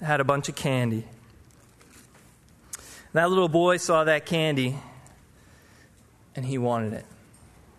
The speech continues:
And so, being quite the businessman that he was, he said to that little girl, "If you give me all your candy, I'll give you all my marbles."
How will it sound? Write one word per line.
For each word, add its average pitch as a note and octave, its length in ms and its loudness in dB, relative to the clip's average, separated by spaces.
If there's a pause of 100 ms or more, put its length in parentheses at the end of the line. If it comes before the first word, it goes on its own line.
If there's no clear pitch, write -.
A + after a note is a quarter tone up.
(160)
And C3+ 160 -4
so, C#3 260 0
being D#3+ 520 -2 (160)
quite C#3+ 240 -2
the C3 80 -8
businessman C3 540 -4
that A#2+ 120 -2
he A#2+ 60 -4
was, B2 500 -2 (720)
he C#3+ 40 -4
said F3+ 280 0
to D#3+ 60 0
that C#3+ 180 2
little C#3+ 200 0
girl, C3 400 0 (880)
"If C#3+ 140 -10
you C3 160 -2
give B2+ 180 0
me B2+ 80 0
all B2 160 2
your B2+ 140 -2
candy, D#3+ 540 -4 (280)
I'll C3 140 -2
give A2+ 200 -6
you A2+ 100 -4
all G#2+ 160 -4
my A#2 160 -4
marbles." C#3+ 640 -8